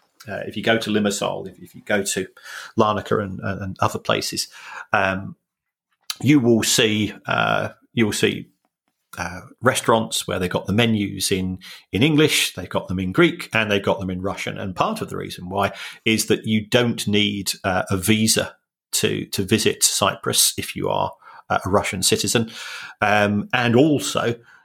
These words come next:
because, and, and I know producer Guy will be, will be, uh, sweating when he, when he hears me say this. Um, Cyprus is very good at sorting out Russian, Russia's money laundering issues, and that, that's not defamatory.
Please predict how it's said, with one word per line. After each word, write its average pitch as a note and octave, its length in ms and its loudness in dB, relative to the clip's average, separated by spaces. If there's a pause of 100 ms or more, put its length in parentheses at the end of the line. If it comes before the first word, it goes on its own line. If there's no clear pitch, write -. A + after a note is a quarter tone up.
(140)
because, G2+ 800 0
and, G#2+ 240 0
and G2 200 0
I F#2+ 40 4
know A2+ 420 4 (520)
producer - 400 -2
Guy - 260 0 (180)
will G#2 220 4
be, G#2 400 4
will G2+ 140 4
be, G2+ 300 0 (380)
uh, F2 200 -2 (260)
sweating F#2 520 2
when G2 120 4
he, F#2 180 -2
when F#2 120 -2
he F2+ 80 -4
hears F#2+ 200 2
me G2 60 -2
say G2+ 180 0
this. A2 240 2 (240)
Um, B2 200 0 (760)
Cyprus - 680 2
is A2+ 260 6
very G#2+ 260 4
good G#2 200 2
at - 100 0
sorting G2 420 2
out F#2 280 -2 (260)
Russian, F#2+ 480 0 (140)
Russia's - 440 -2
money F#2 280 2
laundering F#2 400 -2
issues, - 400 -4 (120)
and G2 300 0 (960)
that, - 160 -2
that's - 220 0
not B2 240 4
defamatory. F2+ 680 0